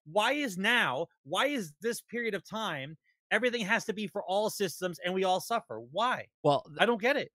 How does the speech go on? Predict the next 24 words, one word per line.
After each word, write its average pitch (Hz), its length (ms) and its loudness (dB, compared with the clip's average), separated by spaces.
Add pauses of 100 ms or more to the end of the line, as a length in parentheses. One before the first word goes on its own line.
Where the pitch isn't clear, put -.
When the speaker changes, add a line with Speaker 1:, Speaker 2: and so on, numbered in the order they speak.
Speaker 2:
well, 147 100 2
this 160 220 0
is 151 80 0
the, 151 280 4
this 147 200 -2
is 160 40 -2
what 151 120 2
he, 147 80 0
they 131 180 -4
say 143 180 -2
in 135 60 2
the 127 80 2
next, 123 300 -2
uh, 113 180 4
paragraph 117 460 0
here. 107 100 -4
He 101 60 -2
says, 113 140 -4
The 127 100 0
goalposts 180 420 4
have 127 140 2
shifted 131 480 0
with 101 100 -2
or-, 131 240 0